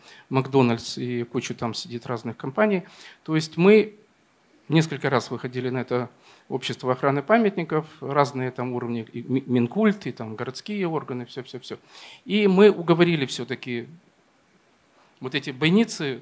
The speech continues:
э, расширить до э, размера нормальной, э, э, входной двери и, и дали возможность этому зданию фактически быть м-, м-, мультифункциональным. То есть в любой оконный проем, который раньше был, вы можете зайти и выйти. То есть любой арендатор, который заходит сейчас,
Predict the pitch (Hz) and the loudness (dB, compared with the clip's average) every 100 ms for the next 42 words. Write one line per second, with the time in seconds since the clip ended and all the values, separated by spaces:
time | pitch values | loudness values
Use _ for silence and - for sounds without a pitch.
0 | - 131 131 127 123 151 143 165 143 123 | -12 -14 -12 -10 -6 0 0 2 0 -2
1 | 120 131 120 - _ - - - 120 123 | 0 2 2 -2 _ -20 -20 -14 -8 -6
2 | 123 127 135 151 139 127 135 139 135 120 | -4 -2 2 6 6 6 0 2 2 2
3 | 123 - 120 - 131 120 117 - 139 147 | -2 -6 -12 -8 -6 -4 -4 -4 0 0
4 | 143 180 240 220 147 - 151 147 202 175 | 4 4 4 -2 -4 -4 -4 2 4 4
5 | 160 190 190 160 160 147 143 165 175 160 | 2 2 4 2 2 0 2 2 2 0
6 | 151 156 - 135 135 147 - - - - | -2 -6 -6 -8 -6 -6 -8 -20 -20 -8
7 | 143 147 143 151 165 165 160 160 156 170 | -4 0 2 6 6 6 2 2 4 4
8 | 180 175 170 160 - - - 156 156 170 | 4 2 0 -2 -6 -6 2 2 4 6
9 | 170 180 151 127 - - 147 131 127 143 | 10 10 10 8 6 -2 0 0 0 -2
10 | 131 120 113 127 131 135 156 160 185 208 | -2 -2 -6 -8 -6 -4 -4 -4 0 0
11 | 160 135 135 135 135 143 185 165 131 107 | 0 -6 -6 -8 -8 -6 -4 -2 0 -2
12 | 110 135 120 151 151 151 139 139 131 120 | -4 -8 -6 -4 2 2 4 0 0 0
13 | - 131 135 135 156 202 185 160 131 127 | -4 -4 -4 -2 -4 -2 -4 -4 -6 -6